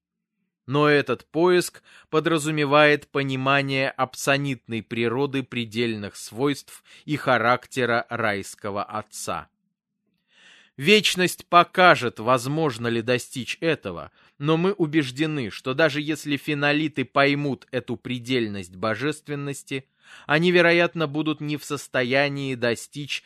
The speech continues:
сверхпредельных уровней абсолютного божества. Возможно, что фенолиты частично достигнут божественного абсолюта,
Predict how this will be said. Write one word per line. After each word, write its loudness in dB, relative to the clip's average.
сверхпредельных -2
уровней -2
абсолютного -2
божества. -8
Возможно, -4
что -2
фенолиты -2
частично -4
достигнут -2
божественного -2
абсолюта, -2